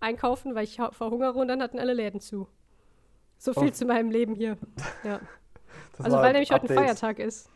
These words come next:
Speaker 1: der, was ich nicht wusste. Oder ich, beziehungsweise was ich unterschätzt hab. <laughs> Ich hab diesen Feiertag unterschätzt. Ich dachte, die Geschäfte hätten trotzdem offen, weil die haben ja eigentlich immer offen.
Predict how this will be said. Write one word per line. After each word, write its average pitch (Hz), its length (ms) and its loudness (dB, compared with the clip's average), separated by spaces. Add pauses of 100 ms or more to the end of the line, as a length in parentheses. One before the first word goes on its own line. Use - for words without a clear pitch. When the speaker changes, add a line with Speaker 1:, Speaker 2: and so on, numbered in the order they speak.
(120)
Speaker 1:
der, 220 180 -2
was 226 140 -4
ich 233 100 -8
nicht 233 160 -8
wusste. 240 340 -10 (460)
Oder 214 220 -4
ich, 208 120 -10
beziehungsweise 202 300 -6
was 214 140 -4
ich 214 120 -8
unterschätzt 220 420 -8
hab. 247 180 -10 (220)
<laughs> - 240 -18
Ich - 80 -18
hab 240 80 -2
diesen 208 160 -8
Feiertag 208 340 -6
unterschätzt. 214 480 -12
Ich 214 80 -10
dachte, 208 380 -8
die 208 80 -12
Geschäfte 226 340 -8
hätten 226 140 -10
trotzdem 240 320 -6
offen, 233 240 -6
weil 208 100 -6
die 208 80 -4
haben 202 100 -6
ja 208 60 -6
eigentlich 208 140 -8
immer 226 180 -6
offen. 240 240 -12